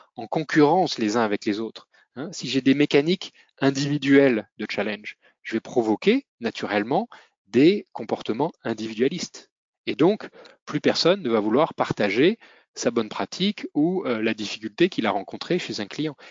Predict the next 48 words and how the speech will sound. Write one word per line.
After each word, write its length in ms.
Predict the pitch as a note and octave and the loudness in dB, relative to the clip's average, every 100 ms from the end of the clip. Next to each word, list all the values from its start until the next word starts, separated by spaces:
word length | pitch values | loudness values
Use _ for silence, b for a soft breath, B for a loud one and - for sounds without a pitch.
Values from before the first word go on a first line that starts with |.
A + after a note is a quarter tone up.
| - | -8
Et 80 | A2 | -4
si 180 | - | 2
un 160 | B2+ B2 | 2 4
autre, 220 | C#3+ - | 0 2
un, 180 | B2+ A#2+ | -2 0
un 120 | B2+ | -4
collègue 400 | - A#2 B2+ B2 | 0 2 4 2
rencontre 340 | G#2+ G#2+ A#2 A2 | 0 -4 -4 0
la 80 | |
même 160 | A2 B2+ | 0 -2
difficulté, 600 | A2 - - F#2+ D#3 G#3+ B B B _ | -6 -10 -12 -4 0 0 B B B _
euh, 680 | A#2+ A2 G#2+ G2+ G2+ G#2 B2+ b b | -2 0 0 0 -2 -2 -6 b b
celui 340 | - A#2+ B2+ | -2 0 0
qui 120 | C#3 A2 | -2 -2
est 20 | |
en 80 | G#2 | 0
tête 180 | C3+ | 0
du 80 | A2+ | 0
classement 400 | - G2+ - E3 | -4 -4 -2 -2
va 100 | D3+ | 0
se 60 | - | -2
frotter 300 | - A2 A#2 | -2 0 0
les 80 | A#2+ | 0
mains, 160 | G#2 _ _ - | -6 _ _ -12
hein, 100 | A2+ B B | -12 B B
plutôt 340 | - A2 - D#3 | -14 -4 0 2
que 200 | - A2 | 2 0
d'essayer 320 | G#2+ - B2+ | 0 2 0
de 60 | A2+ | 0
l'aider. 220 | A2 - B B _ | -4 -8 B B _
Donc, 300 | A#2+ B2 - - _ F3+ | 0 0 -4 -14 _ -8
euh, 480 | A#2 G#2+ G2+ G2 - - | -4 -4 -4 -6 -6 -2
une 140 | D#3 | 2
mécanique 400 | D#3+ D#3 C#3+ C#3+ | 4 4 4 2
individuelle 680 | B2+ B2 A#2+ A#2 A#2+ A#2+ G2+ b _ | 0 0 0 2 4 4 0 b _
pour 200 | - C3+ | 2 4
un 40 | |
lancement 300 | A#2+ A2 A2+ | 4 0 -4
de 60 | A2 | -6
produit, 400 | - F#2+ D3 A#3 _ _ _ _ _ _ | -6 -4 -2 -2 _ _ _ _ _ _
c'est 220 | - - | -4 -2
pas 140 | - | 2
la 100 | B2+ | 2
bonne, 360 | A#2+ B2 A#2 G#2+ | 2 0 -2 -4
la 120 | A#2 | -2
bonne 160 | A2 A2 | -2 -4
solution, 400 | - G#2+ - - _ _ - | -8 -10 -12 -16 _ _ -20
hein. 100 | C#3 | -20